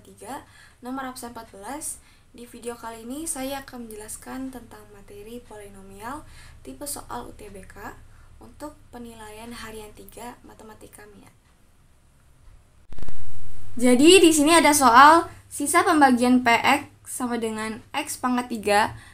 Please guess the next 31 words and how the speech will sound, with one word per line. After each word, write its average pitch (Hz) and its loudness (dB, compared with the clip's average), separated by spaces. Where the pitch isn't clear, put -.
tambah 226 -4
A 254 -2
X 311 -6
kuadrat 220 -6
tambah 220 -8
empat 214 -10
X - -12
tambah 233 -8
dua 214 -6
B 226 -8
tambah 240 -8
satu 226 -14
oleh 254 -6
X 302 -8
kuadrat 240 -6
tambah 233 -4
empat 220 -6
adalah 202 -10
B 208 -8
min 220 -10
tiga 208 -8
A. 202 -4
Jika 226 -10
P 233 -12
X 294 -6
habis 277 -4
dibagi 247 -4
oleh 220 -4
X - -10
tambah 233 -6
satu, 233 -10